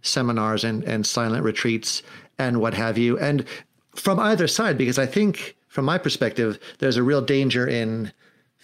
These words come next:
especially with the way the teacher can be presented, in mocking that process as opposed to accepting it as a, as a very valuable, uh, uh, process to go through. So I wonder what your perspective was on that, and if you got any feedback from audiences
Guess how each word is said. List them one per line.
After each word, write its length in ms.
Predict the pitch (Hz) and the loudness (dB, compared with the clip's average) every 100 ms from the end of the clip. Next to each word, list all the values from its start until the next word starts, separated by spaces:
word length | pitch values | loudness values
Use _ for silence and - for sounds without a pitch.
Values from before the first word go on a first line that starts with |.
| - - - | -18 -18 -10
especially 480 | 202 - - 185 156 | -4 -4 0 0 2
with 120 | 127 | 2
the 60 | 123 | 2
way 100 | 120 | 0
the 80 | 107 | 0
teacher 280 | 147 139 | -2 -2
can 140 | 120 117 | -2 0
be 100 | 110 | -2
presented, 720 | - 110 113 107 107 104 - - - - | 0 -2 0 -2 0 -2 -4 -18 -12 -2
in 160 | 131 123 | 2 2
mocking 560 | 131 156 156 131 117 107 | 2 2 0 0 0 0
that 220 | 107 - | -2 -2
process 800 | 110 98 - 107 101 - - - _ _ _ | -2 -2 0 -2 -2 -6 -10 -14 _ _ _
as 140 | 131 123 | -4 -2
opposed 280 | 120 131 - | 0 0 0
to 40 | |
accepting 460 | 120 - 135 131 123 | -2 0 -2 0 0
it 140 | 113 | 2
as 180 | 117 110 | 0 2
a, 200 | 113 127 | 0 0
as 160 | 113 107 | 0 -2
a 80 | 101 | -2
very 240 | 110 110 | 0 0
valuable, 840 | 92 113 117 110 101 110 104 107 - - - _ | 0 -2 0 0 0 0 0 -2 -8 -20 -20 _
uh, 380 | 113 110 107 139 - - | -4 -2 -2 -4 -8 -8
uh, 200 | - 120 | -6 -6
process 420 | - 123 117 120 | -4 -4 -2 -2
to 100 | - | -2
go 140 | 120 120 | -2 0
through. 200 | 117 147 | 0 -2
So 120 | - | 0
I 60 | 160 | 0
wonder 260 | 202 202 | 0 0
what 160 | 156 147 | 0 0
your 120 | 139 | -2
perspective 420 | 123 - 135 131 | -2 -2 -2 0
was 180 | 107 110 | 0 0
on 140 | 113 | 0
that, 200 | 110 104 | 0 -2
and 180 | - 123 | -2 -2
if 80 | 117 | 0
you 80 | 127 | 2
got 180 | 131 120 | 2 2
any 140 | 120 | 0
feedback 300 | - 123 113 | 0 0 0
from 120 | 117 | -2
audiences 540 | 113 113 117 117 113 | -2 -2 -2 0 -2